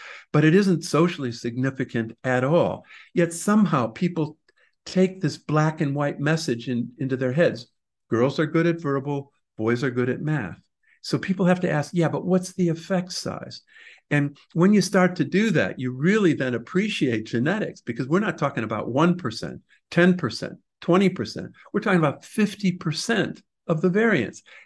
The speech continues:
There's nothing in the behavioral sciences that, you know, even begins to compare that. As you said earlier, it's rare to explain, what did you say? Fifteen percent. Or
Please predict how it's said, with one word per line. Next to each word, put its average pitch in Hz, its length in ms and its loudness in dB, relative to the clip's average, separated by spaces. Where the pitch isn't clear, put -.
There's 180 160 4
nothing 233 380 2
in 202 80 0
the 196 80 0
behavioral 185 400 2
sciences 180 600 -2
that, 165 200 0
you 185 100 2
know, 180 200 2
even 208 300 0
begins 170 840 -2
to - 100 -20
compare 170 440 2
that. 120 120 0
As 131 120 -2
you 185 80 4
said 175 200 2
earlier, 160 400 2
it's 131 200 -6
rare 151 240 2
to 147 80 2
explain, 135 420 -2
what 139 80 0
did 131 140 -2
you 135 100 -2
say? 78 300 -4
Fifteen 160 460 2
percent. - 500 -8
Or - 260 -2